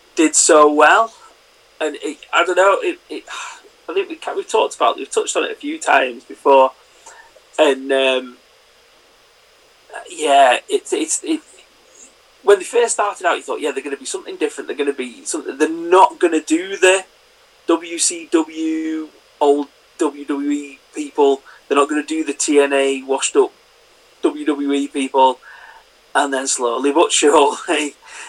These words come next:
as you go along, it's like, "Oh, there's, there's another one. And there's another one. And there's another one." And you're just like, people weren't that, you know, maybe people were excited when Sting came to W W E.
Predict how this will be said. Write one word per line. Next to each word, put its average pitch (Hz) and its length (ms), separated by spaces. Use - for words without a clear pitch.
as - 200
you 143 140
go 160 340
along, 151 340
it's - 180
like, 110 200
"Oh, - 80
there's, - 200
there's 156 120
another 123 220
one. 123 140
And 147 200
there's 135 120
another 127 260
one. 127 240
And 151 160
there's 143 120
another 127 260
one." 127 320
And 151 100
you're 180 100
just 202 120
like, 302 300
people 240 220
weren't 254 240
that, 180 360
you 359 80
know, 156 160
maybe 214 220
people 143 280
were 135 220
excited 202 580
when 196 200
Sting 196 480
came - 340
to - 160
W 131 300
W 113 280
E. 101 180